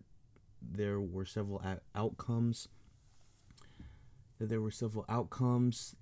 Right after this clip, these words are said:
that this was not going to end well for Elliot. Everything went too fast in such a compressed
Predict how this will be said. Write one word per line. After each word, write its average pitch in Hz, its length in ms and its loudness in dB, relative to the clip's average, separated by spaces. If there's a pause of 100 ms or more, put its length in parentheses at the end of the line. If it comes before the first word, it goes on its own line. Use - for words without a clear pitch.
that 104 200 0 (640)
this 131 380 4
was 107 220 4
not 110 260 4
going 107 460 2 (140)
to - 180 -2
end 107 400 2
well 98 260 2
for 95 220 -4
Elliot. 92 320 -4 (1160)
Everything 143 460 6
went 123 180 6
too 139 200 0
fast 113 540 -2 (680)
in 98 240 2
such - 300 -2
a 98 100 2 (440)
compressed 110 600 0